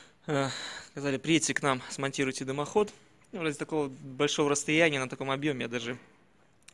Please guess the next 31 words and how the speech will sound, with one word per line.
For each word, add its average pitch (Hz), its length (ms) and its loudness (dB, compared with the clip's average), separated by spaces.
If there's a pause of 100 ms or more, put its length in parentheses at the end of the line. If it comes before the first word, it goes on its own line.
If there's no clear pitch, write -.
выезжать 123 340 -2
не 123 140 -8
стал. 170 360 2 (600)
И, 127 60 -12
говорю, 120 400 -8 (880)
уж - 160 -14
вошёл 139 360 4
в 131 60 0
их 135 120 -2
ситуацию, 180 680 4 (540)
э, 135 180 -6
попытался 127 720 2 (340)
решить 139 360 0
проблему, 190 480 4
я 143 220 4
её 135 180 4
решил. 196 460 6 (520)
Э, 127 120 -10
дымоход 139 480 0
вышли 131 300 0
им 131 120 -2
в - 20 -4
Витебск, 175 540 0 (240)
и, 151 320 -2 (400)
э, 110 280 -12
заказчики 135 540 -2
сами 131 300 0
соберут. 120 420 -6 (100)
В - 40 -12
чём 190 180 4
проблема? 135 500 2